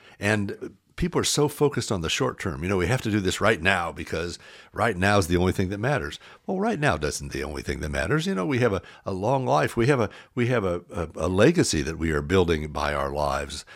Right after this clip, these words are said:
And that legacy will be a different legacy if we're, we're trying to do the best we can for everyone involved. And if that's the,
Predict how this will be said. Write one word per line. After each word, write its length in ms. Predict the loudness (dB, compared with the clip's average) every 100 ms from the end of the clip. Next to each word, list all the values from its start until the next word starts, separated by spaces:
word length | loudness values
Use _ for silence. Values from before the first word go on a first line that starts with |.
| -20 -6
And 520 | -2 0 0 -2 -6 -2
that 220 | -2 2
legacy 720 | 4 6 4 0 -2 -6 -8 -14 _ _
will 200 | 2 4
be 360 | 6 6 6 2 -2 -4
a 100 | 0
different 360 | 2 2 0
legacy 500 | -2 -4 -4 -4 -4
if 180 | -4 -4
we're, 220 | -4 -6 -8 -18 _
we're 140 | -8 -6
trying 300 | 2 2 4
to 120 | 2
do 120 | 2
the 120 | 2
best 280 | 2 0 2
we 120 | -2
can 280 | -2 -2 -4
for 180 | -6 -6
everyone 420 | -4 -2 -2 -2
involved. 520 | -6 -6 -6 -6 -8 -8
And 140 | -8
if 120 | -4
that's 220 | -2 -2
the, 140 | -2